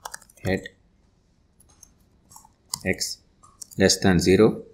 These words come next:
or snake head X greater than six hundred, which is the window size,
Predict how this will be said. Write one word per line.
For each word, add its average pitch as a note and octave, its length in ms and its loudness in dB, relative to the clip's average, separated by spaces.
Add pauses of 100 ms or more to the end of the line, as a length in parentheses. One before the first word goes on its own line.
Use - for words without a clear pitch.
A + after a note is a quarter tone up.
(920)
or F2 460 0 (640)
snake F#2+ 440 -2 (1160)
head - 260 -8 (760)
X - 320 -4 (680)
greater G#2 220 6
than G2+ 120 4
six - 220 -2
hundred, F#2+ 380 0 (100)
which - 180 0
is F#2+ 60 4
the G2 80 2
window F#2 240 4
size, - 360 0